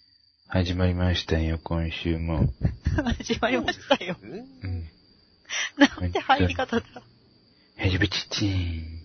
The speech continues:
Speaker 2: ダメなの、始まった。
Speaker 1: 始めちってねよ。
Speaker 3: おいや、おいや。
Speaker 1: 何なのよ。
Speaker 2: 何なのよ。
Speaker 1: うん？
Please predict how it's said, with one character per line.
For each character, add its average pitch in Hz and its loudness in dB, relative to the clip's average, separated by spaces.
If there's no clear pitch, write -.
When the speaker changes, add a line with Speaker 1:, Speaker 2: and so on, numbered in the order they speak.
Speaker 2:
ダ 285 6
メ - -2
な 220 -4
の、 214 -2
始 - -8
ま - -12
っ - -6
た。 87 -2
Speaker 1:
始 - -6
め 120 6
ち - -4
っ - -20
て 110 -2
ね 95 2
よ。 80 0
Speaker 3:
お 151 -12
い 139 -6
や、 - -14
お 143 -12
い 240 -14
や。 175 -12
Speaker 1:
何 135 6
な 113 8
の 87 4
よ。 76 0
Speaker 2:
何 269 -10
な 254 -12
の - -12
よ。 185 -2
Speaker 1:
う - -4
ん？ 135 -4